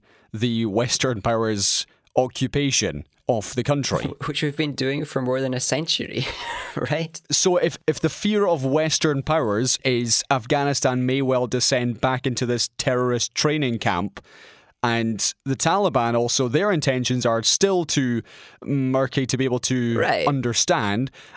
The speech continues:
Speaker 1: and we know what the U S's position is as well, then what's the solution? What, what is the next stage other than taking lots of
Speaker 2: Well,
Speaker 1: refugees?
Speaker 2: the, the, the solution has to be, like, gathering around a table, and they might be the biggest enemy we have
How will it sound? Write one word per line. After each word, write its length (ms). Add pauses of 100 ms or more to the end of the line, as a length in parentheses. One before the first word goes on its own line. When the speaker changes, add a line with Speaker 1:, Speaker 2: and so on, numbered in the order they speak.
Speaker 1:
and 140
we 100
know 120
what 160
the 60
U 160
S's 340
position 400
is 120
as 140
well, 480 (300)
then 220
what's 260
the 80
solution? 420
What, 240
what 220
is 100
the 100
next 300
stage 320
other 220
than 260
taking 380
lots 240
of 100
Speaker 2:
Well, 140
Speaker 1:
refugees? 560
Speaker 2:
the, 80
the, 280 (100)
the 60
solution 520
has 440
to 120
be, 420 (540)
like, 180 (400)
gathering 420
around 280
a 60
table, 500
and 220
they 120
might 360 (120)
be 220
the 100
biggest 380
enemy 420
we 140
have 380